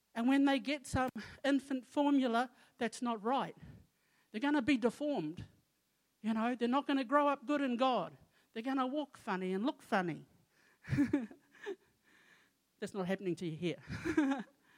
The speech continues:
So this young man, the mother said, "I wanna tell you everything you said to my son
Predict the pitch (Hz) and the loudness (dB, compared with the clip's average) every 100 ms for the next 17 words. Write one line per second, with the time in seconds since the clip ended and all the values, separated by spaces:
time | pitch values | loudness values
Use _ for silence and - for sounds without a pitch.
0 | _ _ _ _ - 302 339 - 330 370 | _ _ _ _ 2 4 4 4 6 8
1 | 339 254 214 220 269 - - - _ _ | 6 6 2 -2 -6 -14 -20 -20 _ _
2 | _ _ _ _ - _ _ _ - 262 | _ _ _ _ -20 _ _ _ -4 0
3 | 277 269 - 240 220 - - _ _ _ | 0 0 -2 -4 -4 -10 -20 _ _ _
4 | _ 262 269 311 330 - 285 262 269 285 | _ 4 6 4 2 0 0 2 2 0
5 | 294 269 214 254 240 233 226 - 233 208 | -2 -2 -2 -4 -4 -4 -4 -4 -4 -4